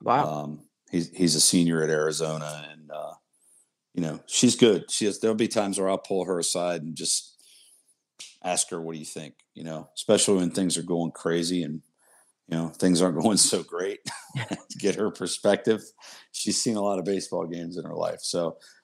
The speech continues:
Speaker 2: but, you know, yeah, talk to her about, "Let's keep stats in this thing."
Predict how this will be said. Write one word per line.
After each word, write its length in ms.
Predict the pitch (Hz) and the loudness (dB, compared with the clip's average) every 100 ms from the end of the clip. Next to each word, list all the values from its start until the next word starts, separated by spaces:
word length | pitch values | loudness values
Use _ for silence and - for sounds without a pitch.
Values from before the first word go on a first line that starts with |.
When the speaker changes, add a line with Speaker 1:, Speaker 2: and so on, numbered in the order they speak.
| _ | _
Speaker 2:
but, 220 | 113 117 | 2 2
you 80 | 151 | 2
know, 200 | 117 107 87 | -2 -2 -2
yeah, 160 | 139 | -2
talk 260 | - 147 135 | 2 0 0
to 60 | 113 | -4
her 120 | 127 | -6
about, 260 | 110 101 _ | -4 -6 _
"Let's 160 | 117 117 | -12 -10
keep 180 | - 120 | -12 -12
stats 460 | - 110 113 - | -6 -6 -6 -8
in 100 | 90 | -14
this 200 | 78 - | -12 -14
thing." 320 | 82 82 80 | -12 -16 -16